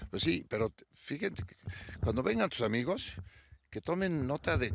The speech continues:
qué tan alto es su techo. No vaya a ser que lleguen y, y resulta que el árbol es demasiado grande para su casa.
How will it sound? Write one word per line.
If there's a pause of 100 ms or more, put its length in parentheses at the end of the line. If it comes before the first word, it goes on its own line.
qué
tan
alto
es
su
techo.
No
vaya
a
ser
que
lleguen
y,
y
resulta
que
el
árbol
es
demasiado
grande
para
su
casa.